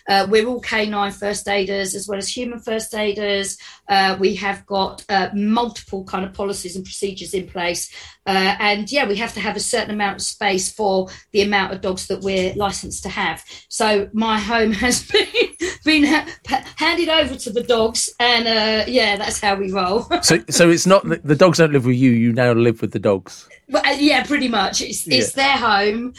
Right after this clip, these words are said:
Speaker 1: Yes, absolutely. Yeah, and they are our alarm clock.
Speaker 2: Oh,
Speaker 1: We don't
Speaker 2: yeah.
Speaker 1: need an alarm clock. Yeah, yeah.
Speaker 2: A-, and am I right in saying you're licensed? Did you say licensed for twelve?
Speaker 1: Yeah, up to twelve. Yes.
Speaker 2: Up to
Speaker 1: Yes.
Speaker 2: twelve.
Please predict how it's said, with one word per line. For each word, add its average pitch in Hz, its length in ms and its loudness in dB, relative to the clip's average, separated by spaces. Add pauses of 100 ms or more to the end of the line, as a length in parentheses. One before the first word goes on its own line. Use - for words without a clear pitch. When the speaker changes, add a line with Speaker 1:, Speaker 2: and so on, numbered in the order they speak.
(160)
Speaker 1:
Yes, 190 580 -2
absolutely. 190 720 -2
Yeah, 180 240 -4 (100)
and 220 120 2
they 269 140 4
are 247 220 4
our 233 260 2
alarm 214 320 0
clock. - 360 -12 (400)
Speaker 2:
Oh, 123 100 6
Speaker 1:
We 117 60 4
don't 208 100 4
Speaker 2:
yeah. 98 100 2
Speaker 1:
need 92 120 -4
an 165 100 -12
alarm 165 280 -4
clock. 170 360 -8
Yeah, 160 300 -6 (360)
yeah. 165 220 0
Speaker 2:
A-, - 100 2 (100)
and 156 100 4
am 180 100 6
I 196 60 6
right 185 220 6
in 160 80 -2
saying 156 200 2
you're 147 100 2
licensed? 143 600 -2
Did 120 120 -20
you 120 60 -18
say 135 160 -2
licensed 127 420 -2
for - 80 -20
twelve? 104 400 -2 (640)
Speaker 1:
Yeah, 240 260 2
up 233 120 -4
to - 120 -14
twelve. 151 280 -10
Yes. - 400 -10
Speaker 2:
Up 123 160 0
to - 80 -12 (120)
Speaker 1:
Yes. - 120 -2
Speaker 2:
twelve. - 260 -16